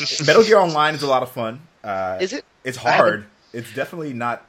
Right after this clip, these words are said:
Speaker 2: the same as, like, playing any other third-person shooter, but it's also, um, there are things I wish they did with it that they didn't do, and hopefully they will do, but, um, I'm just, I'm very scared about what's gonna happen to the future of that game because, like,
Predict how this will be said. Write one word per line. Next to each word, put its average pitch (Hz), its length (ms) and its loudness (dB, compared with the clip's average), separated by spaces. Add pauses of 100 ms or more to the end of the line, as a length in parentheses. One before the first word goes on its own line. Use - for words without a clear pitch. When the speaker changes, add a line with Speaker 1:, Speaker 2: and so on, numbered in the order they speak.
(220)
Speaker 2:
the 120 80 -8
same 120 400 -8
as, 92 340 -12
like, 95 280 -14
playing 104 280 -8
any 95 180 -10
other 90 360 -8 (580)
third-person 104 380 -10
shooter, 101 260 -12
but 85 240 -14
it's 104 140 -14
also, 107 720 -6
um, 85 400 -12 (440)
there 165 120 -4
are 185 40 -6
things 196 280 -2
I 160 40 2
wish 127 180 -4
they 123 120 -4
did 98 220 -8
with 98 160 -10
it 98 220 -8
that 95 120 -8
they 95 80 -6
didn't 92 300 -10
do, 85 340 -10
and 92 120 -14
hopefully 117 320 -8
they 85 60 -8
will 90 220 -6
do, 78 220 -14
but, 78 200 -16 (640)
um, 78 420 -14 (340)
I'm 117 100 -6
just, 147 180 -8
I'm 131 120 -4
very 143 200 0
scared 113 500 0
about 95 280 -4
what's 101 180 -6
gonna 101 160 -4
happen 104 300 -6
to - 80 -12
the 87 80 -12
future - 300 -8
of 87 60 -8
that 82 160 -8
game 87 260 -6
because, 82 360 -12
like, 82 280 -10